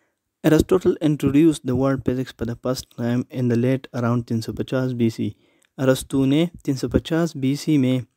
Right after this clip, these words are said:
फिजिक्स के वर्ल्ड को पहली दफ़ा इंट्रोड्यूस किया था, इसका तारुफ किया था।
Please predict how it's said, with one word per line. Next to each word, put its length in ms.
फिजिक्स 300
के 160
वर्ल्ड 320
को 200
पहली 500
दफ़ा 420
इंट्रोड्यूस 520
किया 180
था, 400
इसका 280
तारुफ 640
किया 160
था। 260